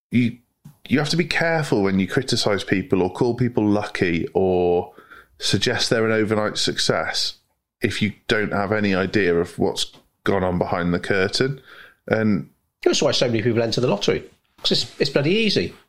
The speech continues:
Speaker 2: Just hand your pound over, or two pounds, whatever it is.
Speaker 1: Yeah.
Speaker 2: Because you might be that one lucky person, even though, aren't you, like, statistically, like, twenty times more likely to get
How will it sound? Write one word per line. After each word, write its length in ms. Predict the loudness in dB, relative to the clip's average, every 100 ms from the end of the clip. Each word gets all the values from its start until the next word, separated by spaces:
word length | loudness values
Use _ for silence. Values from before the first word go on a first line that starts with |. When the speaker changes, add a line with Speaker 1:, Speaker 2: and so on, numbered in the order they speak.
| _ _
Speaker 2:
Just 160 | -4 -2
hand 220 | -2 0
your 80 | -2
pound 320 | -2 0 0
over, 220 | 0 0
or 100 | 0
two 180 | 0 -2
pounds, 340 | 0 -2 -2 0
whatever 280 | 0 0
it 100 | -2
is. 260 | -2 -2 -2 0
Speaker 1:
Yeah. 440 | 0 2 0 -2 -10 -18 -18 -8
Speaker 2:
Because 640 | -4 -2 0 2 2 -2 -6 _ -20 _
you 440 | -4 0 2 4
might 440 | 2 2 0 -2 -8 -4 -2
be 280 | 2 0 0
that 260 | -2 -2
one 340 | 0 2 2 2
lucky 320 | 0 -2 -2
person, 480 | 0 0 0 0 0
even 280 | 0 2 2
though, 260 | 2 0 -2 -10 -6 -2
aren't 220 | 0 2
you, 80 | 2
like, 200 | 0 -2 -10 -20 _ _
statistically, 800 | -4 -2 0 0 -2 0 0 0
like, 240 | 0 -2 -6 _ -4
twenty 340 | -2 -2 -2
times 300 | 0 0 0
more 240 | 2 2
likely 400 | 2 0 -2 -4
to 120 | -2 0
get 320 | -2 -4